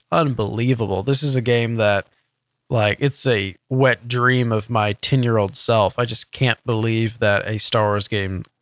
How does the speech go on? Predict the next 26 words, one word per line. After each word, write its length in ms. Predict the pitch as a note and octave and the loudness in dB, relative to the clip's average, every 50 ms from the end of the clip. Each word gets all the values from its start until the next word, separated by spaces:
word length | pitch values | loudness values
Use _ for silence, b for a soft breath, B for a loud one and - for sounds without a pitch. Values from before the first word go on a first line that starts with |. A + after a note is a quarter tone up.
| _ _ | _ _
looks 340 | - C3+ D3 C#3 - - - | 0 2 2 2 0 -2 -2
like 260 | G2 F#2+ F#2+ - - | 0 0 0 -2 -2
this. 320 | - G2 G#2+ G#2+ - - - - | -4 -4 -4 -4 -6 -6 -4 -2
It's 220 | C3+ C3 - - | -2 -2 0 0
just 320 | - A2+ G2+ F#2+ - - - - | -2 -2 -2 -2 -4 -8 -6 -6
amazing. 640 | A#2+ A2 G#2 A2 A2 A2 A2 G2 F#2 G2 G2 G2+ - B B B B B B B B B B B B B B | -6 -4 -2 0 0 0 0 0 -2 -2 -4 -4 -6 B B B B B B B B B B B B B B
And, 420 | - A2 A2+ G#2+ G#2 G2 G2 F#2 G2+ | 0 2 2 2 2 0 0 0 0
um, 360 | G2+ F#2+ F#2 F2+ F2+ F#2 - _ _ _ _ _ _ _ _ _ - | 2 2 2 0 -2 -4 -8 _ _ _ _ _ _ _ _ _ 0
I, 160 | B2+ B2 - - _ _ _ _ - | 2 2 0 0 _ _ _ _ 0
I 60 | C#3+ | 2
mean, 120 | D#3 D3+ C#3+ | 4 4 4
I 80 | C#3 | 2
saw 380 | C3+ - - - D3+ C#3+ C#3+ C#3+ | 0 0 0 2 2 2 2 2
gameplay, 720 | C3 C3 B2 B2 B2+ B2 A#2+ - - C3 B2 B2 A#2+ B2 A#2 | 0 -2 -2 -2 -2 -4 -6 -6 -2 0 2 2 2 2 2
like, 240 | A2+ A2 A2 - | 0 -2 -2 -4
a 40 | G#2+ | -4
year 200 | G#2 G#2 A2 A2+ | -4 -2 0 0
ago 220 | A#2 A2+ A#2 A2 G#2+ | 0 2 0 0 0
when 80 | G#2 | -2
it 100 | G#2 F#2+ | -4 -6
came 240 | - A#2+ A2 G#2+ G#2 | -6 -6 -4 -2 0
out, 220 | G#2 G#2+ G#2+ - | 0 0 0 0
but 80 | - A2 | 0 2
actually 380 | A#2 B2+ C3+ - - D#3+ C#3+ B2+ | 2 2 2 2 0 -2 -2 -2
playing 480 | - - - A#2+ A2+ A#2 A#2+ C3+ D3 | -4 -4 0 0 2 2 2 2 0
it 220 | D3 C#3+ C#3+ C#3 | 0 0 0 -2